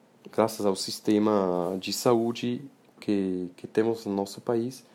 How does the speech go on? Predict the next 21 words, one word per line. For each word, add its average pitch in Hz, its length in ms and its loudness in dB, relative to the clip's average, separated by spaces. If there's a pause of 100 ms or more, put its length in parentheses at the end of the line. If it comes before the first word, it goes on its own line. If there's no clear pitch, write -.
(360)
o 117 100 6
dia 113 240 0
depois 123 580 0
eu 131 60 -10
comecei 139 420 -2
a 131 80 0
tomar 139 280 -4
um 143 80 -6
remédio, 135 480 -6 (720)
cada 120 200 -2
dia. 104 280 -8 (1200)
E 117 600 6 (360)
eu 107 100 4
trouxe 135 400 4
isso 139 200 0
aqui, 143 560 -2 (200)
que 104 460 2 (220)
aqui - 220 -6
tá 101 400 -2
em 95 100 -2
alemão, 117 580 0